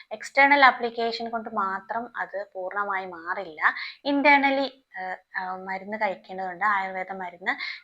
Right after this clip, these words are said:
കഴിക്കുക, ഡോക്ടറെ കണ്ട് ഇന്റേണലി മെഡിസിൻസ് കഴിക്കേണ്ടത് അത്യാവശ്യമാണ്. കൂടുതലായിട്ട് ഇൻഫെക്ഷൻ വരുന്നവർക്കാണ് ഇത് താരനൊക്കെ കൂടുതലായിട്ട് വരുന്നത്. അപ്പം, ഏ, ഈ ഫംഗൽ ഇൻഫെക്ഷൻ ഒക്കെ കുറയ്ക്കാനുള്ള ഇന്റേണൽ മെഡിസിൻസ്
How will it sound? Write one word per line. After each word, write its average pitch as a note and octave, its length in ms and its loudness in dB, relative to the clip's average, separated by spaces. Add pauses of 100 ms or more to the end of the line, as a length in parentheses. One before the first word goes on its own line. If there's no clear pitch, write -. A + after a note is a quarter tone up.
കഴിക്കുക, F3+ 280 -4
ഡോക്ടറെ F#3+ 420 -2
കണ്ട് F#3 280 -4
ഇന്റേണലി G3 500 -6
മെഡിസിൻസ് G3+ 680 -10
കഴിക്കേണ്ടത് F3 480 -12
അത്യാവശ്യമാണ്. F#3 920 -10
കൂടുതലായിട്ട് G#3+ 760 2 (260)
ഇൻഫെക്ഷൻ G3+ 540 -6 (240)
വരുന്നവർക്കാണ് G3 1040 -6
ഇത് F#3 400 -10 (140)
താരനൊക്കെ F#3+ 460 -4
കൂടുതലായിട്ട് F3+ 680 -10
വരുന്നത്. E3+ 500 -12 (440)
അപ്പം, C#4 440 -8
ഏ, G#3 40 2 (580)
ഈ G#3+ 40 -10
ഫംഗൽ G#3+ 360 4
ഇൻഫെക്ഷൻ A3+ 500 -4
ഒക്കെ A3+ 140 -12
കുറയ്ക്കാനുള്ള G#3 680 -2
ഇന്റേണൽ B3 400 0
മെഡിസിൻസ് G3 680 -8